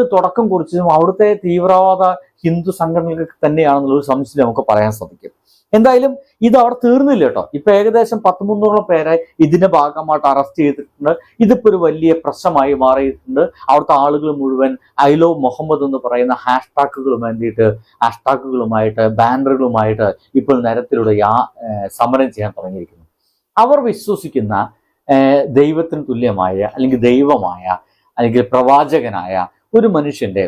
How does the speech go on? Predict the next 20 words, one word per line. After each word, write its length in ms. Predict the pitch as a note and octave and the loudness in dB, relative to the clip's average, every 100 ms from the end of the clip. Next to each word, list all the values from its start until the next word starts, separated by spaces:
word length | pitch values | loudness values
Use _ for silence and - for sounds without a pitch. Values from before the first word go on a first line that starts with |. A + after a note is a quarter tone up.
| D3 | 2
ഒരാളുടെ 560 | D#3 C#3+ C#3 D3 D3 - | 2 2 0 0 -2 -2
പേര് 360 | A2 A2 A2+ A2 | 0 0 2 0
വെച്ചിട്ട് 400 | F#2+ - - G2 E2+ _ - D#3+ | -2 -6 -10 -6 -6 _ -2 2
"I 80 | D#3 | 4
love" 300 | D#3+ E3+ F3 A2+ C3+ | 4 4 2 -2 -8
എന്ന് 180 | C3+ C3 | -6 -4
പറയുന്നതുകൊണ്ട് 600 | A2+ A2+ B2 A2+ G#2+ G#2+ G2+ - - A#2+ | -2 0 -2 -2 -2 0 -2 -4 -8 -2
ആർക്കാണ് 580 | A#2+ C#3+ C#3 C3+ B2 | 0 0 -2 -4 -2
എന്താണ് 400 | A2+ A2+ A2+ A#2 A2+ | -4 -4 -2 -2 -4
പ്രശ്നം 260 | G#2 - G#2+ | -12 -8 -6
ചോദിച്ചു 220 | G2+ G2+ | -4 -2
കഴിഞ്ഞാൽ 260 | G2 G2 G2 _ - | -2 -2 -6 _ -4
അത് 160 | F3 D#3+ | 0 2
അവിടെ 240 | C3 C3+ | 2 0
എല്ലാവർക്കും 500 | A#2 A2 A#2+ A#2 A#2 | 0 0 0 -2 -6
വലിയ 200 | A2 G#2+ G#2+ | -4 -6 -8
പ്രശ്നമായിട്ടൊക്കെ 680 | G#2 - A#2+ G2+ G2 F#2+ G2+ | -14 -6 -4 -4 -6 -8 -2
മാറി 300 | F#2+ G2+ G#2 | 0 0 -2
തുടങ്ങിയിരിക്കുന്നു 680 | - F#2 F#2+ G2 F#2+ F2+ | -4 -6 -4 -6 -8 -20
എന്നുള്ളതാണ്. 380 | E2 - D2+ | -20 -16 -12